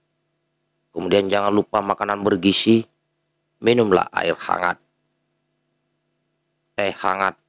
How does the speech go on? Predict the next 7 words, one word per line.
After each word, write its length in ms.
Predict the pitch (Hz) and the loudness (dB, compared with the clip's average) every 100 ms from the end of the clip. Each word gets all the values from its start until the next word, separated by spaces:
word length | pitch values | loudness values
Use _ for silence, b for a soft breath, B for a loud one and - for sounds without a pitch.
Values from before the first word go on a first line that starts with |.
| _ _ _ | _ _ _
kopi 320 | 95 101 107 | 0 0 0
hangat. 400 | 85 82 85 80 _ _ _ _ _ | 0 0 0 -2 _ _ _ _ _
Insya 320 | 85 80 - | -6 -2 0
Allah, 240 | 85 82 - _ _ _ _ _ _ _ _ _ _ - | -2 -2 -4 _ _ _ _ _ _ _ _ _ _ -6
itu 160 | 104 | -2
semua 500 | 107 - 92 87 80 - _ _ _ | -2 -4 0 0 0 -6 _ _ _
bisa 400 | 113 123 95 - | 0 2 2 -2